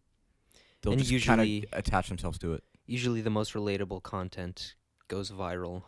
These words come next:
Speaker 1: Mm-hmm.
Speaker 2: uh, for the most part.
Speaker 1: Yeah, that's true.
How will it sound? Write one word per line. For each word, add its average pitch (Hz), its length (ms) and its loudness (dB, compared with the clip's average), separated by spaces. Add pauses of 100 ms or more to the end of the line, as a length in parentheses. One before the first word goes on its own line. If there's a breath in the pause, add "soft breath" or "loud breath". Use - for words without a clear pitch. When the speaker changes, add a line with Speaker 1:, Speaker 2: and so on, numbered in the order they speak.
(200)
Speaker 1:
Mm-hmm. - 880 -18
Speaker 2:
uh, - 60 -14
for - 140 -12
the 107 60 -4
most 98 260 -6
part. 95 280 -10 (880)
Speaker 1:
Yeah, 80 240 -4 (200)
that's 98 160 -6
true. 92 200 -10